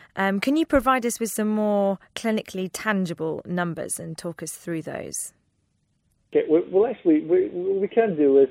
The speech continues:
Speaker 2: we can, we can look at table three of this paper. I'm not sure if people listening to this will have their paper in front of them, but
Speaker 1: <laughs>
Speaker 2: if
Speaker 1: They can get it
Speaker 2: if
Speaker 1: out
Speaker 2: we look
Speaker 1: now.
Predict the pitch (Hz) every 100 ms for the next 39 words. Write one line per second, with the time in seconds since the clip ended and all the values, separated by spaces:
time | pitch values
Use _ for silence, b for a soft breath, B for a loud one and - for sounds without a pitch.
0 | - 156 165 - - 151 - 151 180 208
1 | 170 135 - 147 123 131 123 _ 147 160
2 | 147 117 120 - - 127 120 127 156 -
3 | 123 - 135 123 120 139 175 139 123 117
4 | 113 - 120 120 110 110 - 127 - 117
5 | - 160 120 113 127 - - - 214 -
6 | - 175 202 190 202 208 202 175 170 180
7 | 151 160